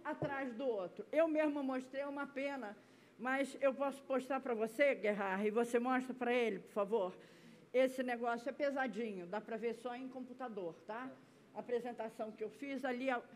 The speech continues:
tem uma outra também de, de ilícitos tremendos que, que, que cometeram aqui. Quando falam, é, esse menino aí, que, que, Renan,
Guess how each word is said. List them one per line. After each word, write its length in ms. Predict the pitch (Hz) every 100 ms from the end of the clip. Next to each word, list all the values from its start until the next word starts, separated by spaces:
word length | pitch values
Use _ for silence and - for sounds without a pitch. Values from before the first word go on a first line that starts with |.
| - - - -
tem 100 | 330
uma 220 | 339 294
outra 320 | 277 269 247
também 380 | 226 214 208 202
de, 260 | 175 196 202
de 140 | 214
ilícitos 880 | 220 214 214 - 185 - 165 - - - - - - -
tremendos 920 | 320 320 285 285 285 285 277 262 - - - -
que, 220 | 285 269
que, 220 | - 277
que 160 | - - -
cometeram 760 | 294 262 262 254 226 208 180
aqui. 400 | 170 170 180 135 - - - -
Quando 260 | 311 349 339
falam, 640 | - 294 277 233 190 180 - - -
é, 340 | 226 233 233 262
esse 200 | 254 254
menino 420 | 254 262 247 226
aí, 260 | 220 233
que, 440 | 226 202 185 175 175
que, 480 | 214 185 180 165 156
Renan, 420 | 208 233 240 180